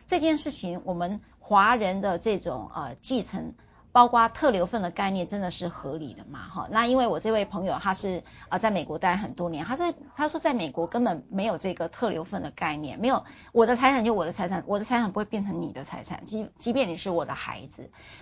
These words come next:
所以他认为说，我这一辈子努力辛苦的钱应该回流到社会上去。所以，呃，我觉得每个人观念都在不同的变化，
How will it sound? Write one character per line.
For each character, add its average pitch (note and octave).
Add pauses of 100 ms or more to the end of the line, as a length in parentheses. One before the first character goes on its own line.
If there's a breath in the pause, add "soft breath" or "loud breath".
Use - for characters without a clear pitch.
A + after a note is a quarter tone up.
所 D#4+
以 D4
他 C#4+
认 D4
为 F#3
说， A3 (160 loud breath)
我 G3+
这 D#4+
一 D#4
辈 D4
子 G#3+ (100)
努 G3
力 C4
辛 C4
苦 G3+
的 E3+
钱 -
应 A3+
该 A3+
回 F#3+
流 E3
到 F3
社 F3+
会 E3+
上 D#3+
去。 - (260 loud breath)
所 B3
以， A#3+
呃， E3+
我 G3+
觉 G#3
得 C#4
每 A#3+
个 -
人 F3
观 G#3
念 G3
都 F#3+
在 F#3
不 A3+
同 E3
的 D#3+
变 F3+
化， E3+